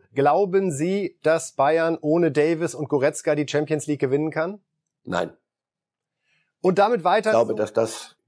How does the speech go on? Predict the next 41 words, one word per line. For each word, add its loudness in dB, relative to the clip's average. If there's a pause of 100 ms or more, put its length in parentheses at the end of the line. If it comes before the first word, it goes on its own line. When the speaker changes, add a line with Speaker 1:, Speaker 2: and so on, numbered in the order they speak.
(120)
Speaker 2:
so -2 (380)
Speaker 1:
Ich 0
hätte 2
Sie 0
mit 2
dem 2
Nein 2
einfach 0
davon 0
Speaker 2:
so 6
Speaker 1:
kommen 6
Speaker 2:
entscheidende 2
Speaker 1:
lassen. -10
Speaker 2:
Positionen 2
sind, -2
die -6 (280)
Speaker 1:
<laughs> -20
Speaker 2:
Okay, 2
dann 0
nein. -2 (460)
Nein. -6 (960)
Speaker 1:
Wir 4
machen 0
weiter 2
mit 0
Cristiano 2
Ronaldo. 2
Der 4
hat -2
jetzt -4
etwas 0
geschafft. -4 (120)
Es -16
sind 0
ja 2
dann 2
doch -2
immer -2
wieder 2
die 0
Rekorde, 0